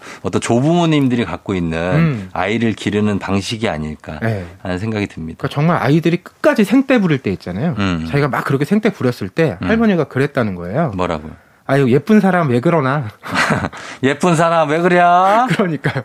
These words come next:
Speaker 1: "어, 오늘 예쁜 사람이 안 예뻐."
Speaker 2: 어,
Speaker 1: 어, 이렇게.
Speaker 2: 너무 와닿죠. 마음이, 이미 너무 마음이 좋아지잖아요.
Speaker 1: 그래, 그렇죠, 그렇죠.
Speaker 2: 그렇죠?
Speaker 1: 네.
Speaker 2: 또 뭐, 뭘 하든 장혀라는 말을 많이 하셨대요.
Speaker 1: 음.
Speaker 2: 그러니까 그 결과 무관하게
Speaker 1: 네.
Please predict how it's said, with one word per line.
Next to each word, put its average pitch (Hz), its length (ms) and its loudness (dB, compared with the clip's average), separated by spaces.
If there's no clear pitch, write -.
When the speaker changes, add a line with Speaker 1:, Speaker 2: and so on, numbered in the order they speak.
Speaker 1:
"어, 156 340 6
오늘 208 260 4
예쁜 220 300 4
사람이 196 340 2
안 208 260 2
예뻐." 233 260 2
Speaker 2:
어, 190 600 6
Speaker 1:
어, 107 400 -2
이렇게. 95 300 -2
Speaker 2:
너무 175 240 4
와닿죠. 143 480 0
마음이, 117 340 0
이미 208 180 8
너무 139 200 2
마음이 113 300 0
좋아지잖아요. 156 640 2
Speaker 1:
그래, - 80 2
그렇죠, 104 200 0
그렇죠. 92 340 -4
Speaker 2:
그렇죠? 104 300 -2
Speaker 1:
네. 90 60 -2
Speaker 2:
또 165 60 2
뭐, 123 140 2
뭘 233 260 6
하든 185 420 0
장혀라는 160 760 4
말을 101 200 0
많이 87 220 -4
하셨대요. 104 640 -4
Speaker 1:
음. 101 260 0
Speaker 2:
그러니까 135 80 4
그 - 60 -6
결과 151 380 4
무관하게 117 680 -2
Speaker 1:
네. 82 260 -4